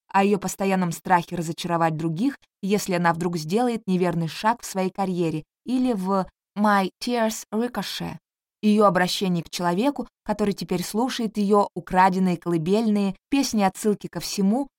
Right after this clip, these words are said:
что произошло с владельцами ее предыдущего лейбла, или же в "Peace", в которой она борется с неопределенностью и мучается вопросами, захочет ли ее партнер быть с ней и сможет ли он принять, что найти мир в их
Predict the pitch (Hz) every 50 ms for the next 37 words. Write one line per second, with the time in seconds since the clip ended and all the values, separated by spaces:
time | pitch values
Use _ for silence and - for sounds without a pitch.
0 | _ _ - - - 202 - 196 190 180 196 185 - - 214 220 240 226 - -
1 | 202 196 185 175 208 233 233 - - 220 214 208 202 185 190 170 - 180 165 180
2 | 165 180 180 - - 196 202 214 226 226 202 175 165 165 165 160 - _ _ _
3 | _ _ _ - 277 285 277 269 233 202 214 226 220 214 185 180 180 208 208 196
4 | 190 - _ - - 220 214 190 170 165 - - - - _ _ _ _ _ _
5 | _ - 190 185 - 208 202 196 - - 185 185 190 180 175 165 185 220 247 254
6 | 254 247 - - 214 202 - _ _ - - 208 208 202 196 - 185 175 175 196
7 | 190 202 220 247 247 226 190 - - - - 165 - _ _ _ - 190 196 208
8 | 233 220 - - 214 - - 196 190 180 - 196 226 240 247 - 214 190 180 _
9 | - 175 196 190 - - 277 285 277 - 202 - 208 208 202 202 185 - 180 180
10 | - - 233 254 254 220 190 202 214 - - - - 196 196 185 170 165 - _
11 | _ _ - 196 - 214 208 226 226 202 175 - 196 202 196 190 180 - - 190
12 | 185 196 220 254 262 - - _ _ _ _ - - 220 202 202 202 196 - 214
13 | 202 202 208 214 208 185 - _ - 170 202 202 -